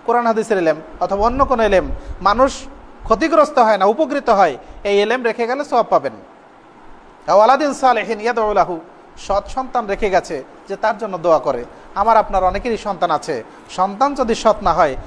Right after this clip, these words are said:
তাহলে তার চেয়ে দুঃখ জীবনে আর কিছু নেই। টাকা পয়সা ইনকাম করেছেন, উপার্জন করছেন, আপনি সকাল থেকে নিয়ে সন্ধ্যা পর্যন্ত আপনি কাজ করেন, মাথার ঘাম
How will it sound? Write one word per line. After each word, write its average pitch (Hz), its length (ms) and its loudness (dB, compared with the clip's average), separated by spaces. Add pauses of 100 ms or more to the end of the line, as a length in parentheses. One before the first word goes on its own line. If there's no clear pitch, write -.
(180)
তাহলে 208 320 2
তার 190 240 4
চেয়ে 233 160 -4
দুঃখ 214 400 -4
জীবনে 196 300 -4
আর 180 100 2
কিছু 160 240 -8
নেই। 135 100 -10 (1300)
টাকা 185 240 4
পয়সা 240 260 4
ইনকাম 247 300 2
করেছেন, 254 460 2 (360)
উপার্জন 294 500 2
করছেন, 269 400 2 (440)
আপনি 208 260 0
সকাল 269 340 0
থেকে 254 220 -4
নিয়ে 233 140 0
সন্ধ্যা 247 320 -2
পর্যন্ত 233 400 -2
আপনি 202 180 -6
কাজ 185 280 0
করেন, 208 280 2 (520)
মাথার 202 360 2
ঘাম 202 260 -2